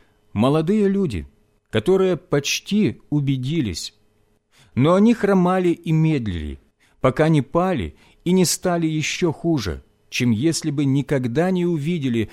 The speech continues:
свет истины. Если сатане нужен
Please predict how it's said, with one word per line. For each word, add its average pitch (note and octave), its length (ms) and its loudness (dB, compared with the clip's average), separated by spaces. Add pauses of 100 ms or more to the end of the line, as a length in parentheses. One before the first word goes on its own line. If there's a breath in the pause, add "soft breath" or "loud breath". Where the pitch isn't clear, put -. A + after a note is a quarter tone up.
(120)
свет C3+ 500 -2
истины. F#2 560 -6 (2000)
Если F3+ 420 -2
сатане E3 480 -2
нужен D#3 480 0